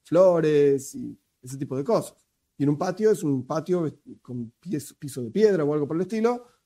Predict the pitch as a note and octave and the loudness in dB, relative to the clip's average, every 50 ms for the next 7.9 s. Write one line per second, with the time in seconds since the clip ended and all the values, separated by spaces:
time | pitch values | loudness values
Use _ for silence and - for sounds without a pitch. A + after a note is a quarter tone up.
0 | _ _ - F#3 G3+ C#4 C#4+ C#4+ C#4+ D4 C#4+ C#4 G3 D#3+ D#3 C3 - D3 C#3 C3+ | _ _ -2 -2 0 0 0 -2 -2 -2 -2 -2 -2 -2 -2 -2 -2 -4 -6 -6
1 | - C#3 C3+ C3 E3+ G3+ A#3 B3+ G#3+ D#3+ C#3 C3+ A#2 A2+ - F#3 A3+ A#3+ F4 F4 | -8 -10 -8 -6 -6 -2 0 2 2 2 0 -2 -4 -6 -2 -2 -2 0 0 -2
2 | C4+ - E3 D3+ D#3 F3 A#3 E4 F4 E4+ D4+ A#3+ G#3 F#3 E3+ - - F3 F3 F#3 | -2 -2 -2 -2 -2 0 0 0 0 2 2 4 4 4 2 0 -2 -6 -8 -8
3 | F3+ _ _ _ _ _ _ _ _ _ _ _ _ - C#3 F3 F#3+ F#3 F3+ F3 | -10 _ _ _ _ _ _ _ _ _ _ _ _ -6 -2 0 2 2 2 0
4 | D3 C#3+ C#3 - D3+ C#3+ D#3+ G3 F3+ C#3+ C#3+ C#3+ C#3 C#3 C#3 C#3 C3+ C3+ F3+ F#3+ | -2 -6 -8 -6 -6 -4 -4 -2 -2 -2 -2 0 0 -2 -2 -2 -4 -2 -2 0
5 | F3 D3 C#3 C#3 C3+ - D3+ C3 - D3 C#3+ C#3 B2 C#3+ C#3+ C#3+ C#3 C#3 B2+ D#3 | 0 0 0 -2 -4 -8 -10 -8 -6 -6 -4 -4 -4 -6 -6 -6 -6 -8 -6 -4
6 | F#3+ G3 F#3+ F#3 F#3 F3+ F#3 F#3+ F#3 F3+ D3+ C3+ C3+ C3 C#3 C#3 C#3+ C#3 C#3+ C#3 | -2 -2 -2 -2 -4 -4 -4 -4 -4 -4 -4 -4 -4 -4 -4 -6 -6 -6 -6 -6
7 | C3+ C#3+ B2+ C3 D3 C3+ C3+ B2+ - C#3+ C#3+ C3 - - C3 C3 C3 - | -6 -6 -8 -8 -10 -12 -12 -10 -8 -8 -8 -6 -8 -10 -10 -10 -12 -16